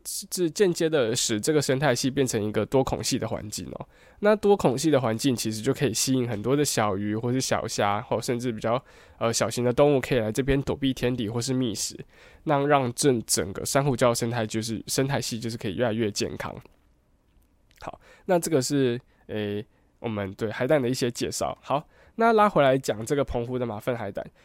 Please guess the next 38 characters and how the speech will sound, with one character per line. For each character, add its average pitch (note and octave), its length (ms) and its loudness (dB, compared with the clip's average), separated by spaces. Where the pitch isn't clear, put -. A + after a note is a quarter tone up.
其 F3 160 0
实 F#3 100 -2
有 E3 160 6
学 A#2+ 240 0
者 B2 220 -2
研 A2 200 -4
究 A#2+ 220 -2
发 A2 240 -4
现 A2+ 260 -4
啊， F#2+ 140 -8
就 A#2+ 140 -10
是 A#2+ 180 -6
推 D3 240 -2
估 D#3 240 -4
在 F3+ 220 -2
以 A#2 180 -6
前 - 300 -10
五 B2 120 -6
十 C3+ 180 -4
年 D#3+ 180 2
前 C#3+ 180 -2
的， A#2 220 -6
也 A#2 100 -4
没 D#3+ 80 0
有 F3 80 0
真 D3+ 140 -2
的 D3 80 0
很 A2+ 160 -4
久， B2 180 -6
就 A#2 100 -8
大 C#3 120 -4
概 C#3 80 -4
五 A#2 120 -8
十 A2+ 180 -10
年 A2 180 -6
前 G2+ 200 -8
了 G2+ 120 -8
呀。 - 120 -6